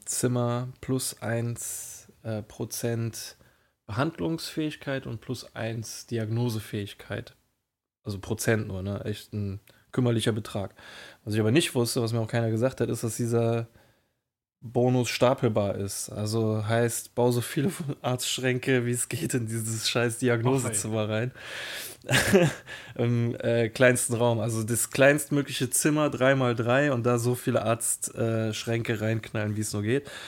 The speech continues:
Speaker 2: Mhm.
Speaker 1: Dann haben deine Ärzte eine höhere Diagnose- und Behandlungswahrscheinlichkeit. So, ne? Dann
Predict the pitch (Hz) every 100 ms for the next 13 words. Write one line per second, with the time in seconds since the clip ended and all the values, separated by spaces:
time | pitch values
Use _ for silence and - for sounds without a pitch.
0 | - 135 123 123 113 113 107 - 117 131
1 | 131 123 123 117 123 123 - 131 127 123
2 | 120 120 123 127 120 120 117 120 110 120
3 | 127 117 120 117 110 107 110 117 113 -
4 | 107 95 - 101 104 - 107 101 - -
5 | 95 87 - 101 107 104 104 101